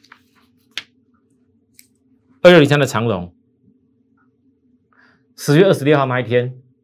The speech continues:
我跟大家讲了两个，我说外资已经有连续三个礼拜达成我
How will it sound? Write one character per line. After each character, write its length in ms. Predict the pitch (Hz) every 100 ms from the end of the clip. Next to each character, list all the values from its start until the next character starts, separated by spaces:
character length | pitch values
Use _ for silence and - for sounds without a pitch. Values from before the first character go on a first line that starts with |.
| _ _ -
我 140 | 113
跟 120 | 131
大 120 | 147 127
家 120 | 131
讲 180 | 120 90
了 80 | 95
两 220 | 92 82
个， 240 | - - _ _ _ _ _ _ _ _ _ _ _ _ -
我 140 | 127
说 420 | 127 180 180 - _ -
外 180 | 160 143
资 440 | - 139 143 -
已 120 | 117
经 200 | 101 147
有 180 | 131 95
连 220 | 95 113
续 400 | 117 - 143 104 - _ _ _ _ _ _
三 240 | - 156 151
个 100 | 139
礼 160 | 104
拜 320 | 95 127 107 - _ _ -
达 160 | 135
成 240 | 127 127 143
我 300 | 107 87